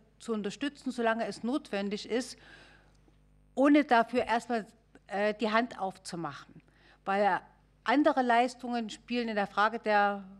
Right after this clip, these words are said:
familiären Solidarität in die andere Richtung eher eine wichtigere Rolle, nämlich, äh, Hilfe bei bestimmten Sachen, die dann vielleicht mal im Haushalt, im Garten oder sonst wie was notwendig sind. Das heißt, da wird diese Frage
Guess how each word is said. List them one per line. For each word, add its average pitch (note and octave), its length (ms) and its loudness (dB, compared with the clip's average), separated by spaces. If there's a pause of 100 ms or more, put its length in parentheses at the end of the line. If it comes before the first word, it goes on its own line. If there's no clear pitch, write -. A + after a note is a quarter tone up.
(440)
familiären A3 420 0
Solidarität G#3 600 -4 (400)
in F#3+ 80 -18
die - 100 -6
andere A3+ 280 -2
Richtung A3 220 -8
eher A3+ 120 0
eine A3 160 0
wichtigere G#3 480 -4
Rolle, F3+ 320 -2 (400)
nämlich, A#3 480 0
äh, G3+ 340 2 (840)
Hilfe B3+ 320 2
bei G#3 180 4
bestimmten A3 400 -8
Sachen, A3 320 0
die G#3+ 80 -6
dann G#3 180 -4
vielleicht G#3 220 -4
mal G3+ 140 -4
im F#3+ 100 -10
Haushalt, G#3+ 440 -2
im F#3+ 120 -12
Garten G3+ 260 -2
oder G3+ 140 -6
sonst A3+ 320 -4
wie G3+ 80 -10
was G3+ 180 -4
notwendig G#3 520 -6
sind. A3 180 -6 (400)
Das G#3 220 -4
heißt, B3+ 260 0
da G#3 140 -2
wird B3+ 100 -2 (220)
diese A3 240 -6
Frage A3+ 400 0